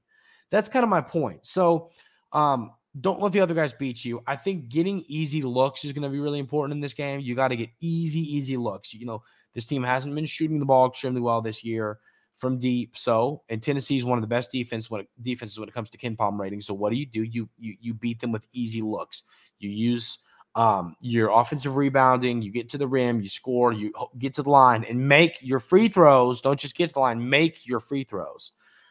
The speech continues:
So easy looks. So they play great defense. You have to get those easy around the rim looks.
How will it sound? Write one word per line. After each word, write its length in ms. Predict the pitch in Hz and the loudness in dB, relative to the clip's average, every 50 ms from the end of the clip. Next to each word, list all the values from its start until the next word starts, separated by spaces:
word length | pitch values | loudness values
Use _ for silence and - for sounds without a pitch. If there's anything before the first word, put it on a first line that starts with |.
| _ - | _ -8
So 180 | - 131 123 - | -4 -4 -4 -2
easy 280 | - 165 175 165 185 185 | -2 -2 0 0 0 2
looks. 560 | 165 160 160 156 151 - - - - - - _ _ _ _ _ | 4 4 4 2 2 -2 -8 -10 -12 -12 -14 _ _ _ _ _
So 420 | - - - 143 120 98 92 107 - | -6 0 2 2 2 2 -2 -6 -12
they 100 | 104 95 | -10 -6
play 160 | - 139 127 | -2 -2 -2
great 240 | 113 127 131 127 123 | 0 0 -2 -2 -2
defense. 320 | 131 123 113 117 95 95 | -4 -6 -6 -6 -8 -8
You 60 | 104 | -6
have 200 | 98 120 120 117 | -4 -4 -4 -4
to 60 | 117 113 | -4 -6
get 180 | 120 117 117 | -8 -6 -6
those 180 | 113 104 101 - | -6 -8 -8 -8
easy 300 | - 123 117 120 120 117 | -10 -10 -8 -8 -8 -6
around 160 | 110 110 110 | -4 -4 -4
the 60 | 113 110 | -4 -6
rim 200 | 117 127 123 107 | -6 -6 -6 -6
looks. 420 | 98 104 104 104 - - - | -6 -8 -8 -10 -14 -18 -18